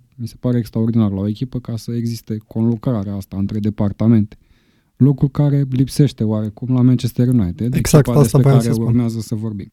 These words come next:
Speaker 1: Um, ok, Manchester United, din nou cu Mourinho. Uh,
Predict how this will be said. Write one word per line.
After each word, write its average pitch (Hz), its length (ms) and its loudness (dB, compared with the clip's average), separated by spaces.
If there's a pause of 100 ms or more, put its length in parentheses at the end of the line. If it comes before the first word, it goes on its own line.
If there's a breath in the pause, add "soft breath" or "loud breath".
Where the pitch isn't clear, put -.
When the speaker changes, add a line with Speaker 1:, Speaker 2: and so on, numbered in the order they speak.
Speaker 1:
Um, 113 880 0 (140)
ok, 135 200 -8 (280)
Manchester 139 540 -4
United, 135 480 0
din 104 200 0
nou 131 160 2
cu 127 140 -4
Mourinho. 127 540 0 (720)
Uh, 113 240 -6